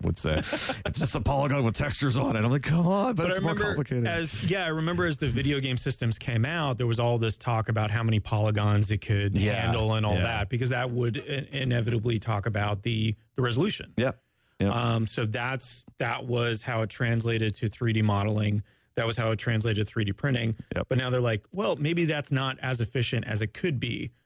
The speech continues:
Speaker 2: for
Speaker 1: Yeah.
Speaker 2: three D printing."
Speaker 1: Well, it's not just the efficiency. There's actually a lot more complexity that you can, you can put into a three D print that's a voxel-based print. Um, so basically, uh,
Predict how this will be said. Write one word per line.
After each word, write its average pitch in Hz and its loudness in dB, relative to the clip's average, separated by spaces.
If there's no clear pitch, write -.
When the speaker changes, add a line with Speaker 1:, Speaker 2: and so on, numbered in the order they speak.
Speaker 2:
for 156 2
Speaker 1:
Yeah. 165 2
Speaker 2:
three 131 0
D 110 0
printing." 151 -2
Speaker 1:
Well, 160 0
it's 131 -4
not 208 0
just - -6
the 151 0
efficiency. 151 0
There's 101 2
actually 131 2
a 101 4
lot 107 2
more 107 2
complexity 104 0
that 92 2
you 87 2
can, 95 2
you 82 0
can 92 2
put 123 2
into 85 4
a 85 2
three 92 0
D 90 2
print 87 0
that's 85 0
a 87 2
voxel-based 87 0
print. 80 0
Um, 92 2
so 107 2
basically, 143 0
uh, 92 2